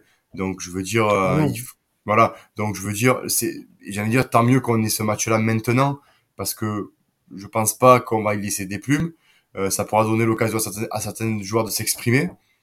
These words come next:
Speaker 1: Donc, euh, oui, moi, j'aimerais bien voir Dieng, très clairement, parce qu'il a,
Speaker 2: Et
Speaker 1: il a
Speaker 2: pourquoi pas,
Speaker 1: apporté
Speaker 2: euh, pourquoi pas essayer la, l'association Sanchez-Dieng aussi, parce que je pense que ça peut être pas mal, hein, honnêtement.
Speaker 1: Ben après, je vois, alors, je vois plus peut-être,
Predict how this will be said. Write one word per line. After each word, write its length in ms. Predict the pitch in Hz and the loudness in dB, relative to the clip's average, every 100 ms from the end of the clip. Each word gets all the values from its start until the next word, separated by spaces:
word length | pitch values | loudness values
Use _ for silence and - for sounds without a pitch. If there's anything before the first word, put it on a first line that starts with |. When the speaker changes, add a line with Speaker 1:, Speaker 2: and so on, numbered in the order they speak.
| _ _ _ _ | _ _ _ _
Speaker 1:
Donc, 420 | 92 90 90 - | -8 -6 -6 -4
euh, 1200 | 95 90 87 85 85 85 82 82 82 82 85 82 82 | -2 0 0 0 0 0 -2 -2 -2 -2 -4 -6 -4
oui, 280 | 104 156 - _ _ - | 0 0 -2 _ _ 2
moi, 140 | 120 | 4
j'aimerais 280 | 117 107 107 | 4 0 2
bien 100 | 127 | 2
voir 160 | 117 | 2
Dieng, 360 | 104 107 120 139 _ _ _ _ _ _ _ | 0 -2 -4 -6 _ _ _ _ _ _ _
très 140 | - | -10
clairement, 300 | - 98 113 | -2 0 0
parce 160 | 110 - | 0 -4
qu'il 140 | 110 | 0
a, 160 | 101 90 | 2 2
Speaker 2:
Et 40 | |
Speaker 1:
il 20 | |
a 140 | 95 101 | 6 6
Speaker 2:
pourquoi 140 | 247 | 8
pas, 60 | 240 | 10
Speaker 1:
apporté 160 | 196 160 | 10 8
Speaker 2:
euh, 140 | 151 143 | 2 -2
pourquoi 240 | 180 226 | -2 0
pas 140 | 226 | 4
essayer 300 | 214 214 196 | 2 2 0
la, 180 | 185 160 | 2 0
l'association 800 | 151 151 151 - 147 156 143 185 | 0 -2 -2 -6 -6 -4 -2 -6
Sanchez-Dieng 840 | 165 165 156 175 160 135 156 156 139 | -4 -6 -4 -4 -4 -4 -4 -2 0
aussi, 320 | 131 - 147 | -2 -2 -4
parce 180 | 139 127 | -4 -2
que 180 | 139 135 - - | -2 -2 -8 -20
je 80 | - | 0
pense 200 | 214 254 | 0 0
que 100 | 220 | -2
ça 160 | 196 | -2
peut 140 | 165 180 | 0 0
être 180 | 208 - | -2 -2
pas 100 | 214 | -2
mal, 240 | 233 220 | 0 -2
hein, 160 | 175 165 | -2 -2
honnêtement. 540 | 160 160 151 131 123 - _ _ | -4 -4 -8 -8 -12 -20 _ _
Speaker 1:
Ben 140 | 190 120 | 4 4
après, 240 | 120 175 | 6 4
je 80 | 156 | 6
vois, 200 | 135 - 117 | 4 4 6
alors, 340 | 110 107 113 | 6 4 -2
je 60 | 101 | 2
vois 180 | 123 | 2
plus 280 | 120 180 98 | 2 -4 -4
peut-être, 540 | - - - 123 - | -4 -6 0 0 0